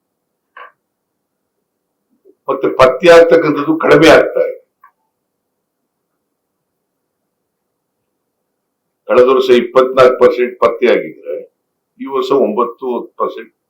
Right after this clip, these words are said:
ಪತ್ತೆ ಆಗಿದೆ. So, ಕ್ವಾಲಿಟಿ ಇನ್ವೆಸ್ಟಿಗೇಷನ್ ಆಗ್ಬೇಕು ಅಂತಕ್ಕಂಥ ಮಾತುಗಳನ್ನ ಸ್ಪಷ್ಟವಾಗಿ ಹೇಳಿದ್ವಿ.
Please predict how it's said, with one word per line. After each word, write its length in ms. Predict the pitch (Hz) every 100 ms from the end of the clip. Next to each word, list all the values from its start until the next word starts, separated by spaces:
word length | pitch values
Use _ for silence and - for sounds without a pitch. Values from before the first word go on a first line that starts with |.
| _ _ _ _ _ _ _
ಪತ್ತೆ 240 | - - 98
ಆಗಿದೆ. 380 | 87 - - _ _ _ _ _ _ _ _ _ _ _ - _ _ _ _ _ _ _ _ _ _ _ _ _ _ _ _ _ _ -
So, 300 | 147 151 143 - - _ _ _ _ _ _ _ _ _ _ _ _ _ _ _ _ _
ಕ್ವಾಲಿಟಿ 380 | 127 151 170 185
ಇನ್ವೆಸ್ಟಿಗೇಷನ್ 880 | 156 147 143 131 131 131 131 147 135
ಆಗ್ಬೇಕು 800 | 117 123 107 113 - 110 107 101
ಅಂತಕ್ಕಂಥ 460 | 95 101 95 - 110
ಮಾತುಗಳನ್ನ 540 | 98 90 - - - _ _ _ _ _
ಸ್ಪಷ್ಟವಾಗಿ 560 | _ 120 - _ 101 87
ಹೇಳಿದ್ವಿ. 360 | 76 71 _